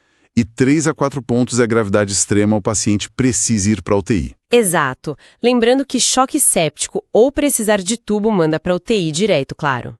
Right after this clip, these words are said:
Speaker 1: Óbvio. Mas vamos testar esse score com um cenário que, como enfermeiro, eu vejo direto na triagem. É um clássico.
Speaker 2: Manda.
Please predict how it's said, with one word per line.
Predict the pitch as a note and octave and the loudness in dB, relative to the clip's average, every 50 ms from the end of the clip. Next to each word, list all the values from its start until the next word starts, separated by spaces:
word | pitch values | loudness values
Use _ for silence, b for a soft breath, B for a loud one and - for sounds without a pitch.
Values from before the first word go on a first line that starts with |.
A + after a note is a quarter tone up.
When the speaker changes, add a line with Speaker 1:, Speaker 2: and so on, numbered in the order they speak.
| _ - | _ 0
Speaker 1:
Óbvio. | E2 G2 F#2 D2 B1+ C2 A#1+ - _ _ B B B B B B B B | 2 2 2 2 -2 -8 -10 -12 _ _ B B B B B B B B
Mas | B A#2 B2 A2 | B 0 2 2
vamos | D#3 G3 G#3 | 2 2 2
testar | F3 G3+ E3+ - - D#3 | 2 2 2 2 2 0
esse | D3 - - | 0 0 -2
score | A2+ - - - A2 A#2 B2 G#2+ | -2 -2 0 0 2 2 0 0
com | - C3+ | 0 0
um | B2+ | 0
cenário | G#2 - B2 G#2+ A2 A2 A#2 A#2 A#2 | 0 0 0 0 0 0 0 0 -2
que, | - - - A2+ A2 F#2+ | -2 -2 -2 -2 -2 -2
como | - - A#2 A2 | -2 -2 2 2
enfermeiro, | C3 C#3+ B2+ - C3 G2 G#2 A2 A#2+ A2+ G2 F2+ | 2 2 2 0 0 0 2 2 2 2 2 2
eu | F#2 F#2+ | 2 2
vejo | E2 F#2+ B2 A#2+ A2+ A#2+ | 2 2 0 0 0 -2
direto | G#2 F2+ G#2 A#2+ G#2 G2+ G#2+ F#2+ - G#2 | -2 -2 0 2 2 2 2 0 -2 -2
na | G#2 G2 | -2 -2
triagem. | - G2+ G#2 E2+ C#2+ C2+ C2 C2 C#2 B1+ - - | 0 0 0 2 2 0 -4 -6 -10 -12 -10 -4
É | G2 G#2+ | 0 0
um | G#2+ G#2 | 2 0
clássico. | F#2 - - G#2 E2+ C#2+ C2+ - - - - - A#1+ - | 0 0 0 0 0 0 0 -2 -2 -4 -6 -12 -10 -4
Speaker 2:
Manda. | - F#3+ F#3 F3+ E3 D3 C3 B2+ A#2+ A2 | 0 0 2 2 2 0 -2 -4 -8 -10